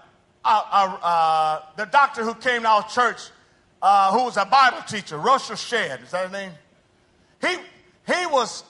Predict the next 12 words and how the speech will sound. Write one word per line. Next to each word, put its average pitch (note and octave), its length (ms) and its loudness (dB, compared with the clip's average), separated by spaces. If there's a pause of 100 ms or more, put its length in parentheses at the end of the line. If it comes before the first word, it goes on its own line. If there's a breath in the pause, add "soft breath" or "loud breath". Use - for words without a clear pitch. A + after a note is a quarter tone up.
very, D4 340 4 (340)
Paul D4+ 460 6
was G#3+ 220 -4
taught B3+ 320 4
one B3 240 4
of A3 140 -4
the - 260 2
famous E4 720 0 (720)
teachers F3 680 -4 (220)
of G3 120 0
that G3+ 200 0
day. C#3 200 -6